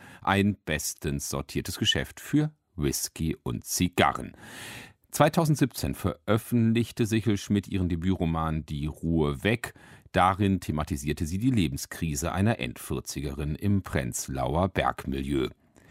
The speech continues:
Nun ist gerade erschienen Bis wieder einer weint im Rowohlt Verlag. Der autobiografisch gefärbte Roman erzählt die Familiengeschichte.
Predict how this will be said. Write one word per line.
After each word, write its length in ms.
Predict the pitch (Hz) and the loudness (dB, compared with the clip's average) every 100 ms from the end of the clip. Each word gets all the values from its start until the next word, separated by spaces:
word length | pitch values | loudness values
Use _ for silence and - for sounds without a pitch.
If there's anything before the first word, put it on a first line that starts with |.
| - - - - _ _ | -20 -20 -20 -20 _ _
Nun 340 | 110 143 165 - - | 6 6 6 0 0
ist 380 | 127 - - | 2 2 -2
gerade 340 | - 98 107 113 | 2 4 4 2
erschienen 540 | 98 - 104 101 98 | -2 0 4 6 4
Bis 420 | - 110 - - - | 4 0 0 -6 -6
wieder 460 | 78 82 85 85 - | -4 0 2 0 0
einer 380 | 78 76 78 | 0 2 2
weint 340 | 78 98 120 120 | 4 4 4 0
im 260 | 92 87 | 2 2
Rowohlt 340 | 82 104 143 143 | 4 2 2 0
Verlag. 340 | 135 127 127 - - | 0 0 0 -2 2
Der 400 | 110 113 113 - | 4 6 4 2
autobiografisch 760 | 107 101 95 80 78 - 76 | 0 2 0 2 0 0 -4
gefärbte 480 | - - 80 80 - | -6 -2 0 0 -2
Roman 440 | 76 76 78 78 | -2 0 2 0
erzählt 520 | - 78 - 104 107 | -2 -6 -2 2 2
die 80 | - | 2
Familiengeschichte. 1120 | - 85 82 95 87 82 - 82 - 80 82 | -2 0 2 4 2 0 -2 -4 -2 -2 -2